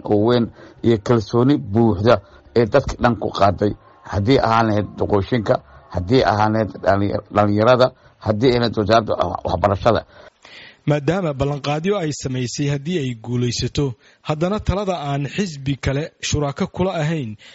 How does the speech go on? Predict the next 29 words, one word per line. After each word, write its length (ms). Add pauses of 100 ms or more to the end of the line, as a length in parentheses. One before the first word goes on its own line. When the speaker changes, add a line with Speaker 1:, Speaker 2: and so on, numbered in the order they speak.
(200)
Speaker 2:
maxaa 340
laga 220
filan 380
karaa 320
haweeneydan 680
afartanka 600
sano 240
jirta 380
ee 160
talada 360
dalkaasi 540
haysa? 340 (1040)
Speaker 1:
Eh, 300
waxaa 280
laga 220
rajeynayaa 760 (420)
ballanqaadyadii 720
ay 60
qaaday 520
inay 280 (120)
oofin 360
karto 320 (680)
oo 220
xisbiga 420
Labour-ka, 400
maadaama 520
ay 160
heleen 320
aqlabiyad, 580